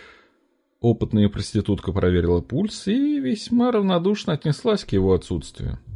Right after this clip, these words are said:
«Не первый и даже не десятый, чего уж тут волноваться!» Зато она кинула взгляд на прочих обитателей флигеля, но они по-прежнему пребывали в бреду. Один в горячечном, второй в алкогольном.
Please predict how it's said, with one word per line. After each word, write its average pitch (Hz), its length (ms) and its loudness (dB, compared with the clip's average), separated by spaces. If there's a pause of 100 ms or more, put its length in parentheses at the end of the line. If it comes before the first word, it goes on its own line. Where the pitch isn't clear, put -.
(440)
«Не 117 160 8
первый 240 480 0 (580)
и 180 80 8
даже 143 340 8
не 127 140 10
десятый, 110 600 0
чего 294 240 -4
уж 247 100 -6
тут - 220 -4
волноваться!» 85 600 0 (1080)
Зато 90 680 0 (600)
она 95 320 6
кинула 87 500 4
взгляд 87 540 2
на 82 300 2
прочих - 460 -2
обитателей 151 540 2
флигеля, 196 500 0 (720)
но 131 160 4
они 226 160 4
по-прежнему 165 560 2
пребывали 110 500 4
в 104 60 2
бреду. 101 440 0 (320)
Один 90 320 4
в 82 40 -2
горячечном, 165 720 2 (580)
второй 214 300 4
в 190 40 6
алкогольном. 82 600 0